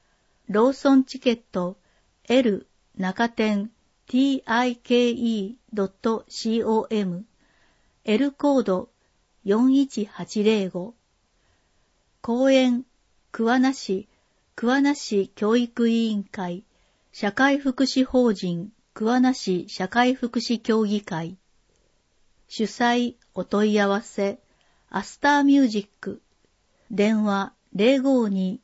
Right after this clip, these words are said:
九三一の三六二一、平日。有料広告終わり。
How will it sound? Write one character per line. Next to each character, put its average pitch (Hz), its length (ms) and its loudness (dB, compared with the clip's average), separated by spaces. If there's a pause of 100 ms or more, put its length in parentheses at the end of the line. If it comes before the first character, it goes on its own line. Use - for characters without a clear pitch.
(140)
九 262 200 0
三 277 380 2
一 208 240 -4
の 180 260 -4 (240)
三 262 360 2
六 269 340 -2
二 208 340 0
一、 208 380 -6 (480)
平 208 280 0
日。 190 480 -6 (1200)
有 262 300 2
料 294 240 2
広 277 340 0
告 185 460 -4 (180)
終 185 240 0
わ 196 100 2
り。 196 220 -4